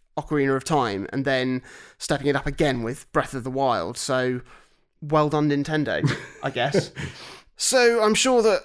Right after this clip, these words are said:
other scents will talk more at length about this game. Well, no, actually, you know, the, the only thing that's actually comforting me about this is the fact that I know that Chris hasn't played it, so it's not gonna be in his list at all. So, I, I'm the lesser of two evils, uh,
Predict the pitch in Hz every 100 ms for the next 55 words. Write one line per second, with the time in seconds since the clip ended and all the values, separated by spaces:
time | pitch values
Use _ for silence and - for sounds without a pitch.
0 | - 185 180 165 - - 151 135 - -
1 | 165 156 151 156 147 - 156 147 87 156
2 | 113 135 135 90 127 135 120 196 294 311
3 | 294 - 139 117 131 - 190 175 151 190
4 | 185 208 233 226 196 160 139 143 151 147
5 | 156 151 139 131 110 113 113 90 120 120
6 | - 135 131 143 110 135 131 135 127 131
7 | - 147 143 139 120 156 147 87 - -
8 | 139 135 139 139 - 170 247 160 151 151
9 | 156 156 160 - 160 - 185 120 - 170
10 | 151 147 139 190 156 - - 175 180 180
11 | 208 196 - 160 - 170 139 131 101 110
12 | - - 117 135